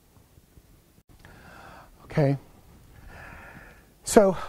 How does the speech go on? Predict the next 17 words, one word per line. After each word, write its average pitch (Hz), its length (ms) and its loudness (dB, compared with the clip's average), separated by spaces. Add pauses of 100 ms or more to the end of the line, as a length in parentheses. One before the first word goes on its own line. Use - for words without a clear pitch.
one 196 440 2
last 185 420 0
little 185 280 2
exercise. 135 920 -8 (1900)
Okay, 139 160 2
there's 156 200 4
our 139 140 2
resources 131 580 -6
too. 123 200 -6
Let's 131 120 -10
go - 120 -6
back - 220 -6
to - 60 -14
this - 140 -12
for - 100 -12
a - 40 -14
second. - 340 -12